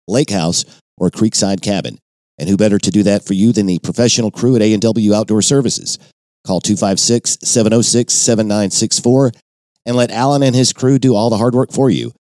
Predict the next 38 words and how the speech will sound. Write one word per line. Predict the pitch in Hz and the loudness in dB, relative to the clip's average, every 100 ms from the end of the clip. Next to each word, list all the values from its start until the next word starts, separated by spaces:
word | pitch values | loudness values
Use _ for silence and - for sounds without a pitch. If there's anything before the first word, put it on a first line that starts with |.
| _ _ | _ _
so | 87 | 0
you | 101 | 0
can | - | 0
spend | 98 - 110 | -4 -2 -2
your | 110 113 | 0 0
time | 107 107 | 0 0
this | 107 - | 0 0
summer | 110 113 | -2 -2
enjoying | 95 90 104 110 | -4 -2 0 0
your | 104 | -2
piece | - 107 95 | 0 0 0
of | 92 - _ | -4 -10 _
Cherokee | - 123 120 | -2 0 0
County | 120 113 113 110 | -2 0 0 0
in | 87 | -4
clean, | - 110 110 107 | -4 -2 -2 -6
carefree | - 110 104 110 | -4 -4 -2 -4
comfort. | 110 80 64 - _ _ _ _ _ - | -4 -6 -10 -18 _ _ _ _ _ -6
Call | 95 90 | -4 0
Alan | 107 110 | 0 0
today | - 104 110 | 2 2 2
for | - | 2
a | - | 0
free | - 107 | 2 2
estimate | 104 - 113 117 | 2 0 -2 0
or | 98 | 0
to | 90 | 0
get | 98 | 0
on | 107 | 0
the | 110 98 | 0 0
A | 104 | 0
and | 107 | 0
W | 113 110 | 0 0
spring | 92 - 117 | 0 -2 -2
schedule | 95 - 123 131 | -2 0 0 0
before | 101 - 110 | -2 0 0
it's | 95 | 0
full. | - 147 135 120 | -2 0 2 -2